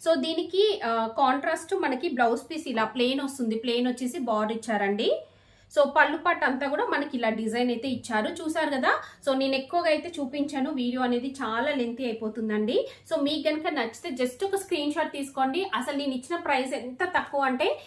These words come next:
మీరే షాక్ అయిపోతారండి, అంత తక్కువ ప్రైస్కి ఇస్తున్నాను. So, నెక్స్ట్ వచ్చేసి ఇదొక శారీ అండి. ఈ శారీ చూడండి, అసలు ఎంత బాగుందంటే మంచి, ఆ,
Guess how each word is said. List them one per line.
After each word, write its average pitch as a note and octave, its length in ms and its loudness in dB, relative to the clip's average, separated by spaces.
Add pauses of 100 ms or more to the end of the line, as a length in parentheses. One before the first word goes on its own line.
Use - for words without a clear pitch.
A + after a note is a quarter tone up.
(240)
మీరే D4+ 280 4
షాక్ D4 240 2
అయిపోతారండి, A#3 560 0 (120)
అంత B3 140 2 (140)
తక్కువ C#4+ 260 -2
ప్రైస్కి B3 400 2
ఇస్తున్నాను. A3 480 2 (460)
So, G4 40 8 (180)
నెక్స్ట్ D#4+ 260 -4
వచ్చేసి G4+ 360 0
ఇదొక B3+ 300 0
శారీ B3 280 4 (100)
అండి. D4 180 0 (920)
ఈ D4 100 -8
శారీ C#4 320 4
చూడండి, E4 360 0
అసలు D#4+ 260 0
ఎంత C#4 260 -4 (180)
బాగుందంటే C4 640 4
మంచి, C#4 420 -4 (200)
ఆ, - 20 4